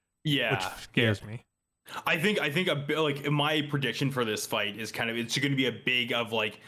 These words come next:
Speaker 1: basically, like, keep away from Shigaraki from Aizawa for most of it,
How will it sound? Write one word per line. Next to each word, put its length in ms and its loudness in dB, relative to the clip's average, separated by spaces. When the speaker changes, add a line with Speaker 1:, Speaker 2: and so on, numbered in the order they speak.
Speaker 1:
basically, 520 2
like, 400 -2
keep 260 0
away 400 2
from 540 -2
Shigaraki 500 0
from 180 -2
Aizawa 540 0
for 100 0
most 300 0
of 80 0
it, 220 -2